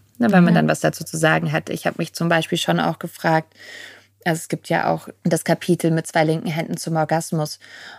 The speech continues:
Speaker 1: Und es ist schon eine Frage, ob ich dieses Kapitel so geschrieben hätte, also so natürlich sowieso nicht, aber ob ich das Kapitel so ehrlich geschrieben hätte, wenn ich bis heute immer noch keinen Orgasmus gehabt hätte.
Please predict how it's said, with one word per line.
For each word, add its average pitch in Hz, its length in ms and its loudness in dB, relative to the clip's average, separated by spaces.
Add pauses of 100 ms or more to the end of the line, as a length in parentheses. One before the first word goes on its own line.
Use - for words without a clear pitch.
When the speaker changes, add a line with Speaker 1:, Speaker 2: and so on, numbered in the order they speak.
(140)
Speaker 1:
Und 160 140 2
es 156 120 -2
ist - 240 -6 (100)
schon - 260 2
eine 196 140 6
Frage, 175 640 2
ob 170 180 -2
ich 170 240 -4
dieses 165 320 -4
Kapitel 175 560 0
so 170 160 -4
geschrieben 190 460 2
hätte, 208 460 2 (680)
also 147 120 4
so 160 220 4
natürlich 175 380 4
sowieso 160 360 0
nicht, 202 300 2
aber 175 180 4
ob 165 60 0
ich 165 80 -8
das - 300 -4
Kapitel 175 420 0
so 175 140 0
ehrlich 170 420 4
geschrieben 196 440 2
hätte, 196 380 2 (560)
wenn 175 220 4
ich 175 100 0
bis - 180 -4
heute 175 220 6
immer 240 200 6
noch 156 140 4
keinen 156 220 2
Orgasmus 151 440 0
gehabt - 320 -2
hätte. - 240 -6